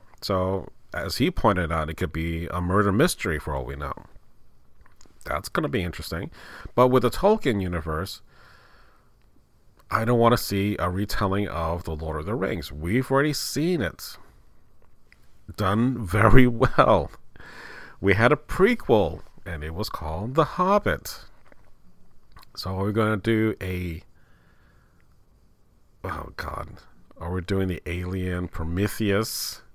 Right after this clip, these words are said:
which is before the first movie, so it's a prequel prequel?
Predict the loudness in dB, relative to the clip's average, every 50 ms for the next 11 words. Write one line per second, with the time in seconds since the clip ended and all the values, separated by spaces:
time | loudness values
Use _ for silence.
0 | -20 -20 -20 -20 -20 -20 -20 -10 -4 -4 -2 -2 -2 -4 -4 -4 -4 -4 -4 -4
1 | -6 -10 -4 2 2 4 4 4 4 4 4 6 4 2 2 -2 -6 -6 -4 -6
2 | -6 -4 0 0 0 0 0 -2 -2 -2 -2 -2 -2 -2 -4 -4 -4 -2 -2 -2
3 | -2 -4 -6 -6 -4 -4 -4 -2 -2 -4 -4 -4 -4 -2 0 0 0 0 2 4
4 | 4 4 4 2 -2